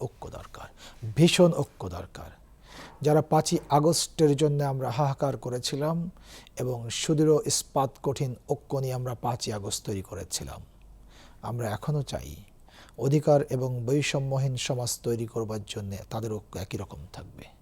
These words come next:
এবং সে ঐক্য ধরে রাখা দরকার আমাদের। দুই, আমাদের প্রচুর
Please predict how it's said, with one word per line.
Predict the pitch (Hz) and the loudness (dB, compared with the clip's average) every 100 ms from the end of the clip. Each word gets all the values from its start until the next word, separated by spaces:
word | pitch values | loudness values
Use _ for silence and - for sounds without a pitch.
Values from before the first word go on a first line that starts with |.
| - - - - | -20 -20 -20 -6
এবং | 131 139 | -4 -2
সে | - 131 | 0 -2
ঐক্য | - 117 | -2 -8
ধরে | 98 113 | -4 -4
রাখা | 107 98 | -4 -6
দরকার | 95 95 - 92 | -8 -8 -8 -10
আমাদের। | 80 80 82 | -10 -12 -6
দুই, | 117 139 87 - - - - - - - - | 0 0 0 -8 -20 -20 -20 -20 -18 -18 -8
আমাদের | - 151 151 | 0 4 6
প্রচুর | 139 - 156 151 117 | 4 0 2 0 0